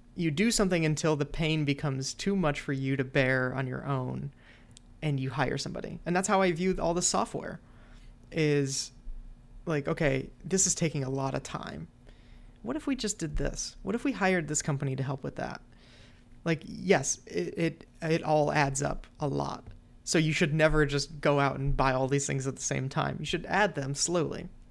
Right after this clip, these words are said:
um, and figure out, and try to find the cheapest way of, of doing things and work up to it, right?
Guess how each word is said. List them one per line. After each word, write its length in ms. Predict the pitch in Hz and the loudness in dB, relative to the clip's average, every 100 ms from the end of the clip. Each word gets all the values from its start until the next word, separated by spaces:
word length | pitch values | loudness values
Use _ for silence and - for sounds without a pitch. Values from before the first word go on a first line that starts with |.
| - - - - - - - - - | -20 -20 -20 -20 -20 -8 -8 -6 -4
um, 260 | 151 139 139 | 0 0 0
and 200 | 156 151 | -2 0
figure 340 | 180 196 165 | 0 4 4
out, 300 | 135 143 - - | 4 0 -4 -10
and 240 | - - - | -12 -8 -4
try 160 | 269 | -2
to 60 | 320 | 0
find 200 | 151 139 | 0 2
the 40 | |
cheapest 360 | 139 147 143 143 | 2 2 2 2
way 280 | 143 139 135 | 4 4 4
of, 340 | 135 139 - - | 2 -2 -8 -4
of 180 | 151 | -2
doing 240 | 139 143 139 | 2 2 2
things 300 | 139 143 143 | -2 -4 0
and 280 | 156 165 160 | -2 -2 -6
work 300 | 143 180 208 | -2 0 -2
up 160 | 220 | -4
to 200 | - 143 | -4 -4
it, 180 | 139 - - | -4 -8 -6
right? 280 | 156 165 | -4 -4